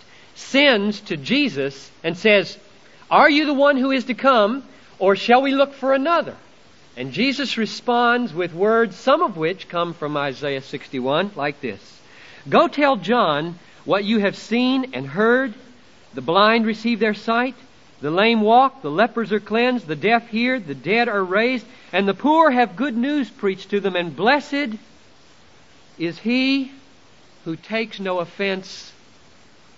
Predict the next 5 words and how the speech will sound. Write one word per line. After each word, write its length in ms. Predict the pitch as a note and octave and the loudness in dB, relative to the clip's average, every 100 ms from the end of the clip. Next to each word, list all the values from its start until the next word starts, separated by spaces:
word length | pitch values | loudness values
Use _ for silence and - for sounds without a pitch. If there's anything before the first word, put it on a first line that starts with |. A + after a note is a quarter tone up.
| - - - - | -20 -20 -20 -20
at 140 | A#2 F#2+ | -20 -14
me." 460 | G#2 B2 B2+ G#2 F2+ - - - - - - - - - - - - - | -10 -8 -8 -10 -14 -20 -20 -20 -20 -20 -20 -20 -20 -20 -20 -20 -20 -14
What 200 | C#3 C3+ | -10 -10
Jesus 440 | C#3+ G#3+ A3+ A3+ | -8 -8 -8 -10
meant 300 | F#3 F#3+ C#3 | -4 -4 -4